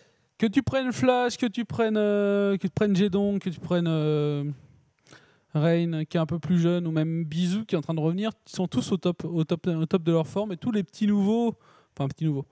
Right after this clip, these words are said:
petits nouveaux de la kespa qui sont, qui ont vraiment switché sur StarCraft deux avant tout le monde, on voit qu'ils sont plus forts, hein. Même Fantasy, qui était, qui était en finale de la dernière O S L Brood,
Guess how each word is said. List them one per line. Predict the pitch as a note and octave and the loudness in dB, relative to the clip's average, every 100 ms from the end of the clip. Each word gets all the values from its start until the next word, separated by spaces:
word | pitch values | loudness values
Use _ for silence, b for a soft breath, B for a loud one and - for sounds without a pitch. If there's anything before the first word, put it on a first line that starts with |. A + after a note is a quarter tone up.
| b b b | b b b
petits | - | 0
nouveaux | G3 F#3+ A3 | 2 4 2
de | |
la | F#3+ | 0
kespa | F3+ G3+ - - G#3+ | 0 -4 0 2 2
qui | G3+ - | 0 -4
sont, | F#3 D#3+ | -4 -2
qui | - F3+ E3 | 0 2 2
ont | E3 E3+ | 2 2
vraiment | D#3 G3+ A3 | 2 2 0
switché | - F#3+ G#3 | -2 -2 -2
sur | G3 F3+ | -2 -2
StarCraft | - F3 F#3 | -2 0 2
deux | F#3+ | 2
avant | F#3+ E3+ F3 | 2 0 0
tout | F#3 | 2
le | |
monde, | F#3 A#3 F#3+ D3+ b b b b b - | 2 0 -2 -4 b b b b b 0
on | D#3+ | 4
voit | F3+ | 4
qu'ils | F#3+ | 0
sont | - F3+ | -2 -2
plus | D#3+ E3+ | 0 0
forts, | G3 G#3+ F3+ | 2 2 0
hein. | D#3 | -2
Même | D#3 E3+ | -2 -2
Fantasy, | - F3+ F#3+ F3+ G#3+ | 0 0 0 -2 -2
qui | F3 | -2
était, | D3 D#3 D3+ | 0 0 0
qui | - | -2
était | E3+ F#3+ F3 | 0 0 2
en | D#3 D3 D3 C#3+ | 2 2 0 -2
finale | - F3 F3+ F3 | -2 2 2 2
de | D3+ | 0
la | |
dernière | D3+ D#3 E3 D#3 | 0 0 0 2
O | D#3 | 0
S | D3 | 0
L | E3 | -2
Brood, | C#3+ G3+ F3 | 2 2 0